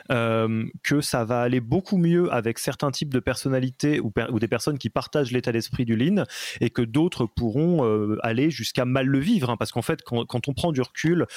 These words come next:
euh, ça peut être très fatigant, l'amélioration continue, parce qu'il y a une logique, euh, 'fin, alors, j-, j'en ai déjà parlé avec Sarah de Conto, je vais le redire, euh, moi je suis cent pour cent matrixé par le lean, hein, j'adore ça, euh, je, je,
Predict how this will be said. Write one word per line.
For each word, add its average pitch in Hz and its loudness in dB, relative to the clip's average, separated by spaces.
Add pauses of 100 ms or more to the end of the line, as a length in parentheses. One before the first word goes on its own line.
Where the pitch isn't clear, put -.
(220)
euh, 107 2
ça 107 -2
peut - -2
être 104 -2
très 123 -2
fatigant, 190 0
l'amélioration 117 0
continue, 135 0
parce 107 -2
qu'il 127 0
y 120 2
a - 0
une 120 0
logique, 120 0
euh, 113 2
'fin, 110 -2 (400)
alors, 104 -2 (400)
j-, 117 -4 (100)
j'en 95 -2
ai 98 0
déjà 107 0
parlé 117 -2
avec 104 -2
Sarah 117 -2
de 110 -4
Conto, 113 -2
je 101 -6
vais 110 0
le 104 0
redire, 113 -2 (260)
euh, 98 0
moi 120 0
je 113 -2
suis 104 -4
cent 147 -2
pour - -6
cent 147 -2
matrixé 123 -2
par 110 -2
le 117 0
lean, 117 -2
hein, 85 -2
j'adore 92 -2
ça, 117 0
euh, 98 0
je, 104 0
je, 101 0